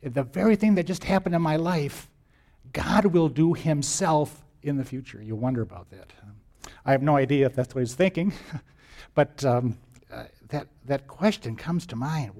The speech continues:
Uh, um, what was Abraham thinking? Well, regardless of what he was thinking, uh, God promised, "In your offspring shall all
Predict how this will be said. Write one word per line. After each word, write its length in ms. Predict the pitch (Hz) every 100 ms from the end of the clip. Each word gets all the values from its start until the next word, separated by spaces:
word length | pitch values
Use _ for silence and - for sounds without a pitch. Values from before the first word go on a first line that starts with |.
| 127
Uh, 160 | 104 - _ _ _ _ _ _ 104
um, 320 | 98 87 90 107 123
what 260 | 170 196 147
was 220 | 147 -
Abraham 480 | 135 135 107 113 107
thinking? 300 | 123 113 107
Well, 280 | 147 135 - -
regardless 520 | 120 113 175 196 156 131
of 60 |
what 80 | 120
he 40 |
was 180 | 113 113
thinking, 320 | 117 110 127 - - - - - - -
uh, 260 | 117 113 110 - -
God 380 | 147 165 180 -
promised, 600 | 147 135 98 98 - - _
"In 260 | 156 170 180
your 220 | 175 175
offspring 560 | 131 120 123 - 110 113
shall 280 | 120 104 -
all 420 | 123 135 147 156